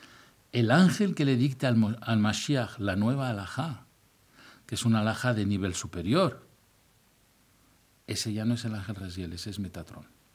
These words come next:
Es otra historia. Que no estará en nada contradicción con lo, con lo actual, pero sí será de un nivel más, más elevado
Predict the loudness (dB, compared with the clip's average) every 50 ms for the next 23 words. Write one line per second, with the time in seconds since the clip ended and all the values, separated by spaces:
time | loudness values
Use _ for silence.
0 | _ _ _ _ _ _ _ _ _ _ _ _ _ _ _ _ _ _ _ _
1 | _ _ _ _ _ _ -20 -18 -16 -14 -14 -14 -14 -14 -14 -14 -16 -16 -18 -20
2 | -20 -20 _ _ _ _ _ _ _ _ _ _ _ _ _ _ _ _ _ _
3 | _ _ _ _ _ _ _ _ _ _ _ _ _ _ -20 _ _ _ _ _
4 | _ _ _ _ _ _ _ _ _ _ _ _ -20 -20 -20 _ _ _ _ _
5 | _ _ -20 -20 -20 -20 -20 -20 _ -6 0 2 4 4 4 4 2 2 2 4
6 | 2 2 0 2 4 6 6 6 6 4 4 2 2 0 0 0 -2 -4 -6 -8
7 | -8 -10 -10 -8 -10 -12 -16 _ _ _ _ _ -20 -12 -8 -4 -2 -2 -2 -4
8 | -6 -8 -10 -8 -6 -4 -4 -4 -6 -6 -8 -6 -4 -2 0 0 -2 -2 -8 -18
9 | -20 -20 -20 -20 -20 -20 -20 _ _ _ -2 -2 0 0 0 -2 0 0 0 2
10 | 2 2 4 4 4 2 2 0 -4 -4 -2 -2 -2 0 0 -2 -4 -4 -8 -10
11 | -12 -16 _ _ _ _ _ _ _ _ _ _ _ _ _ _ _ -8 -8 -6
12 | -6 -6 -8 -10 -12 -14 -16 -16 -18 _ _